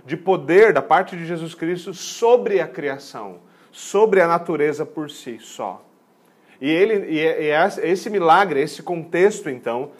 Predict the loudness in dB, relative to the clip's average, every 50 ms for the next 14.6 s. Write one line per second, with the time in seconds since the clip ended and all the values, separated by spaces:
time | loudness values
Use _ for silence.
0 | -20 _ _ _ -6 -4 -4 -4 -4 -6 -6 -6 -6 -6 -6 -8 -10 -10 -10 -12
1 | -16 _ _ -18 -14 -12 -12 -10 -6 -4 -4 -4 -6 -8 -12 -12 -12 -12 -14 -14
2 | -16 _ _ _ -20 -18 -10 -6 -6 -6 -6 -6 -10 -8 -4 -2 -2 -2 -2 -4
3 | -8 -12 _ _ _ _ _ _ _ _ _ _ _ _ -10 -10 -8 -8 -6 -6
4 | -6 -8 -8 -10 -14 -18 _ _ _ -20 -20 -20 -20 -20 -20 -20 -20 -20 _ _
5 | _ _ _ _ _ _ _ _ _ _ _ _ _ _ -12 -10 -10 -10 -12 -14
6 | -16 -16 -18 -20 -20 -20 -20 -20 _ _ _ _ _ _ _ _ _ _ _ _
7 | _ _ _ _ _ _ _ _ _ -6 -2 -2 -2 -2 0 0 0 0 0 0
8 | 0 0 0 0 0 2 0 0 0 0 0 0 2 2 4 4 4 2 0 -4
9 | -8 -6 -6 -6 -6 -6 -6 -6 -6 -6 -6 -4 -4 -2 -2 -2 0 4 6 6
10 | 6 4 2 -4 -10 -10 -12 -16 -20 -20 -20 -8 -4 -4 -4 -4 -4 -8 -10 -6
11 | -4 -4 -4 -4 -6 -10 -14 -8 -6 -4 -4 -4 -4 -4 -6 -6 -8 -10 -8 -6
12 | -6 -6 -6 -6 -6 -6 -6 -8 -10 -16 -20 _ _ _ 0 0 0 0 0 0
13 | 0 0 0 -2 -4 -10 -20 _ _ _ 0 2 2 2 2 -2 -4 -6 -6 -6
14 | -8 -8 -8 -12 -14 -12 -12 -12 -12 -12 -14 -16